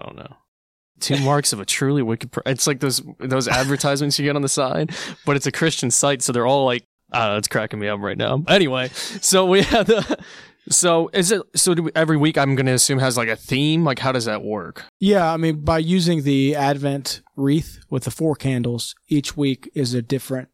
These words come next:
Speaker 2: one of the four attri-, cardinal attributes, or not cardinal
Speaker 1: Okay.
Speaker 2: attributes, one of the four attributes or, or theological focuses that we mentioned.
Speaker 1: 'Cause I ha-, I'm looking at one and they're, like, saying week one, hope, week two, like, preparation, week three, joy, week four,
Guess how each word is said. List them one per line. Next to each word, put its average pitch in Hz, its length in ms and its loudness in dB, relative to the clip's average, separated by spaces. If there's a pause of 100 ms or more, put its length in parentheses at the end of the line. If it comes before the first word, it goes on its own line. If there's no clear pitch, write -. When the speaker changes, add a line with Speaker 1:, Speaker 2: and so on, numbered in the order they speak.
(140)
Speaker 2:
one 143 120 0
of 139 40 2
the 135 80 0
four 143 240 0
attri-, 131 400 -4
cardinal 131 320 -2
attributes, 123 520 -4
or 147 40 -4
not 135 160 -2
cardinal 131 300 -2
Speaker 1:
Okay. 117 60 -4
Speaker 2:
attributes, 117 320 -8
one 147 80 -2
of 135 60 -2
the - 40 -12
four 135 180 -2
attributes 123 480 -6
or, 135 120 -10
or 143 200 -6
theological 147 500 0
focuses 135 640 -8 (160)
that 104 120 -10
we 117 80 -6
mentioned. 101 300 -12 (200)
Speaker 1:
'Cause 131 140 -2
I 156 100 2
ha-, 170 180 2
I'm 156 120 2
looking 175 180 2
at 123 100 0
one 143 200 2
and 131 80 -2
they're, 139 180 0
like, 120 180 -2
saying 113 380 -2
week 135 240 -2
one, 123 400 -2
hope, 117 440 -2
week 120 220 -4
two, 107 640 -6
like, 107 220 -8
preparation, 107 720 -6
week 107 160 -8
three, 107 220 -10
joy, 98 420 -8
week 101 200 -10
four, 92 360 -12